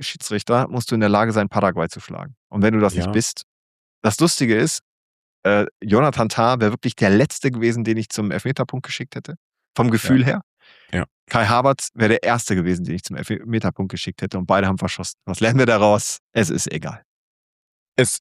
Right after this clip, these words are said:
Speaker 2: es ist, na, es ist, ich find's nicht ganz egal. Also, äh, man, es gibt ja diese Szene und ich hab das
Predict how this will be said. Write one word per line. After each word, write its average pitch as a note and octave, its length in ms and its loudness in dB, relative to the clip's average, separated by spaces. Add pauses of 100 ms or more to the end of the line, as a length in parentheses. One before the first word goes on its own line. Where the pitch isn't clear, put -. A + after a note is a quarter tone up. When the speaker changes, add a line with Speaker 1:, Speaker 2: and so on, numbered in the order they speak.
(140)
Speaker 2:
es G#2+ 200 2
ist, - 440 -2
na, A#2 400 2
es A2+ 200 0
ist, - 380 -2
ich - 140 -6
find's C#3+ 260 0
nicht A#2+ 320 0
ganz G2+ 240 0
egal. F2+ 460 -2
Also, G#2 460 0 (180)
äh, - 120 -10 (300)
man, G2+ 640 2
es - 140 -6
gibt A2 160 -2
ja A#2 40 4
diese G2+ 240 2
Szene A#2+ 300 2
und G2+ 100 2
ich G2+ 120 0
hab A2+ 80 -2
das - 260 0